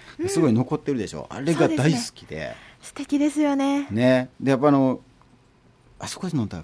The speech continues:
Speaker 2: コーヒーがね、すごく美味しかったんですよね。<laughs> それをちょっとまた行きたいと思うんですけど、本当にだからそういう楽しみってすごいいっぱいあると思うんですけど、
Speaker 1: うん。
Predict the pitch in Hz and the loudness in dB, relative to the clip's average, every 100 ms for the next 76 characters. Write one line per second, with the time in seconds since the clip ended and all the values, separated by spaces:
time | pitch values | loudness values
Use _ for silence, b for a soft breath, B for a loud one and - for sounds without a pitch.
0 | - - 120 147 95 69 58 - - 131 | -12 -10 -8 -6 -6 -8 -14 -18 -14 -10
1 | 151 - - - - 110 - - - 339 | -8 -6 -4 -4 -4 -6 -2 -2 0 -2
2 | - - - - _ _ _ - - - | -4 -6 -8 -20 _ _ _ -18 -16 -16
3 | - - - - 240 269 320 285 226 220 | -18 -20 -18 -8 -4 -2 -2 -2 -2 -2
4 | 175 117 104 92 87 95 92 107 208 220 | -2 -4 -4 -6 -6 -8 -8 -6 -2 2
5 | 202 165 208 208 208 202 180 147 - - | 2 4 2 2 2 2 0 -2 -2 -4
6 | 113 95 120 120 101 98 82 - 80 87 | -6 -4 -4 -4 -4 -4 -6 -8 -10 -10